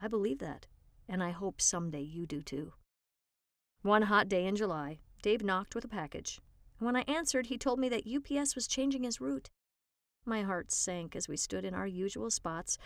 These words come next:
him leaning on the railing and me standing in the threshold of the door. "I'm excited for a change," he said, "but I'm going to miss my regulars." "Congratulations."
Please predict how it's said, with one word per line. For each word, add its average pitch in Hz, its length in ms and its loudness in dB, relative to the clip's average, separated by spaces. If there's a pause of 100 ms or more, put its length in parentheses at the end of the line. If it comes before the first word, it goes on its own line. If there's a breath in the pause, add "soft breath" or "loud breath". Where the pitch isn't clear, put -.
(160 loud breath)
him 247 260 2
leaning 226 260 2
on 226 80 -2
the 226 100 -2
railing 196 360 0
and 202 100 -2
me 185 140 -2
standing 202 480 -4
in 214 80 -2
the 214 80 -4
threshold 214 540 -6
of 220 80 -10
the 226 60 -8
door. 156 340 -8 (600 soft breath)
"I'm 285 140 6
excited 392 400 4
for 165 80 0
a 156 60 -2
change," 220 320 2
he 170 80 -4
said, - 320 -4 (480 soft breath)
"but 175 80 -4
I'm 165 160 -2
going 196 200 4
to 175 80 -2
miss 180 220 0
my 151 100 -2
regulars." 165 640 -6 (800)
"Congratulations." 185 920 2